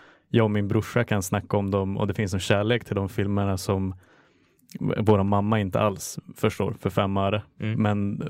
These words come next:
Speaker 1: hon tycker ju å andra sidan inte om hela den här grejen med att det,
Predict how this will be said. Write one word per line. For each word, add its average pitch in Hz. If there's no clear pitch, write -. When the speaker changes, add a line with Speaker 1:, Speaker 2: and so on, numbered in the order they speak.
Speaker 1:
hon 113
tycker -
ju 107
å 110
andra 104
sidan 101
inte 98
om 113
hela 104
den 101
här 98
grejen 110
med 98
att 92
det, 101